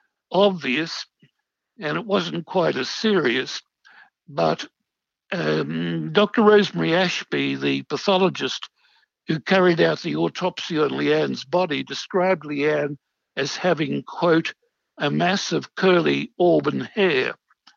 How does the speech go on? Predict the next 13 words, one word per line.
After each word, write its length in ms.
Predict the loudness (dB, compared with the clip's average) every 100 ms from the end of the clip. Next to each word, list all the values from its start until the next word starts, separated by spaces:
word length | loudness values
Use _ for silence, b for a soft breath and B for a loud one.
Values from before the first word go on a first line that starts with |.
| b b b _ -8
Um, 460 | -2 -2 -2 -2
this 260 | -2 -2 0
was 280 | 0 2 2
when, 400 | 2 2 0 -2
uh, 240 | -2 -2
Doctor 580 | -2 -2 0 2 2 2
Ashby 560 | 2 -2 0 2 2 B B B -4
was 160 | -2
called 360 | 4 6 6 4
to 120 | 2
the 80 | 0
crime 460 | 2 4 6 4
scene, 480 | 2 2 2 2 0